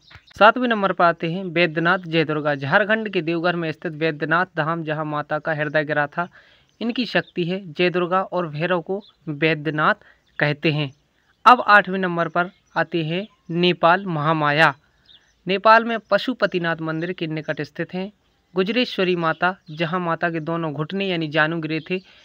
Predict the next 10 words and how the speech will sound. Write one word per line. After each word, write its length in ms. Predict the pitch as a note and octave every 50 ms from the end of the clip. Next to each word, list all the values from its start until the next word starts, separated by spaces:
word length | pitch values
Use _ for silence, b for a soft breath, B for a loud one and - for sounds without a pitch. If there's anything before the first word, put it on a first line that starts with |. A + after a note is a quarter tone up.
| b b b b -
इसकी 280 | A3+ - - B3+ A#3+
शक्ति 340 | - - D#3+ - - F3 E3
है 160 | E3 G3 G3+ G3
महेश्वरा 520 | F#3 F#3 G#3 G#3+ G#3+ - F#3+ D#3+ D3+ C#3 - _ b b b b b b
और 240 | F3 F#3+ G#3 G#3+ - _ _ -
भैरव 280 | D#3 D3+ D#3+ E3 D#3+ D3
को 220 | - F#3 F#3+ G#3+ _ _ -
कपाली 440 | E3 - - D3+ C#3+ C#3+ D3+ F3+ - - _ _ _ _ _ _ -
कहते 340 | - D3 D3 D3 D3 D#3+ D3+
हैं। 280 | C#3 D#3+ D3+ C3 -